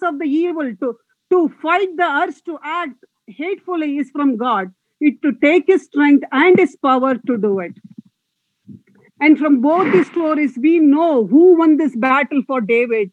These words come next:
It was God. And God brings back David here victoriously, and God brings back, uh, takes David to the throne victoriously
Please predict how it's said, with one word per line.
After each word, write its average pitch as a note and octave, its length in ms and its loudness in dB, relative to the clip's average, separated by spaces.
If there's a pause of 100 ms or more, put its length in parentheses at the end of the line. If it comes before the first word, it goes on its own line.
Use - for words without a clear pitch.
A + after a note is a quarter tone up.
It C4+ 160 -4
was B3 240 -4
God. G#3 400 -6 (480)
And A#3+ 220 -4
God C4 360 -8
brings D4 300 -2
back C#4 340 -2
David C#4+ 360 -4
here D4 200 0
victoriously, D#4+ 880 -4 (200)
and A3 240 -2
God A#3+ 460 -2
brings C4+ 400 0
back, A#3+ 360 -4 (340)
uh, G#3+ 180 -4 (140)
takes C#4+ 280 -4
David C4+ 500 -2
to F4 240 2
the D#4+ 220 -6
throne B3+ 360 -4
victoriously B3+ 840 -6